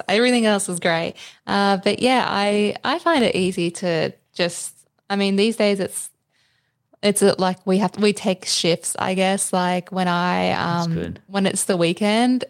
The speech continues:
Speaker 1: Adrian always takes Remy in the morning and I sleep in, and then I just have a nice breakfast and a coffee and I'm like, "Don't look at me, <laughs> don't
Speaker 2: Oh,
Speaker 1: talk to me."
Speaker 2: nice.
Speaker 1: Then I take them in the middle, take him in the middle of the day, and then after his last nap, we do, like,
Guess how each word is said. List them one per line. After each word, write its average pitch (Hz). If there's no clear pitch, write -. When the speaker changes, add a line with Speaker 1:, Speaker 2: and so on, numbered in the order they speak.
Speaker 1:
Adrian 185
always 170
takes 180
Remy 170
in 170
the 170
morning 165
and 180
I 180
sleep 170
in, 160
and 170
then 165
I 175
just -
have 185
a 180
nice 180
breakfast -
and 190
a 190
coffee 175
and 180
I'm 175
like, 170
"Don't 208
look 214
at -
me, 208
<laughs> 247
don't 214
Speaker 2:
Oh, 208
Speaker 1:
talk 110
to 107
me." 202
Speaker 2:
nice. 196
Speaker 1:
Then 220
I 214
take 220
them 226
in 214
the 214
middle, 202
take 214
him 220
in 208
the 208
middle 202
of 190
the 196
day, 190
and 196
then 208
after 202
his 202
last 190
nap, 185
we 185
do, 190
like, 185